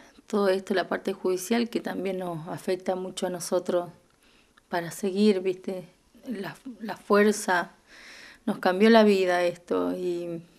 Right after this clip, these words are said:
y se hace difícil. Pero bueno, tenemos la esperanza que después que termine toda la parte judicial vamos a estar más tranquilos y enfocarnos en, en la recuperación de la familia.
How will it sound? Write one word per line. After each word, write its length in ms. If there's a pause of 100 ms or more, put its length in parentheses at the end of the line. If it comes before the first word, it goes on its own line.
(680)
y 100
se 220
hace 240
difícil. 580 (1040)
Pero 200
bueno, 260
tenemos 280
la 60
esperanza 400
que 80
después 280
que 100
termine 500
toda 140
la 120
parte 220
judicial 520
vamos 280
a 20
estar 240
más 160
tranquilos 720 (1040)
y 320
enfocarnos 580
en, 460
en 180
la 120
recuperación 640
de 60
la 100
familia. 520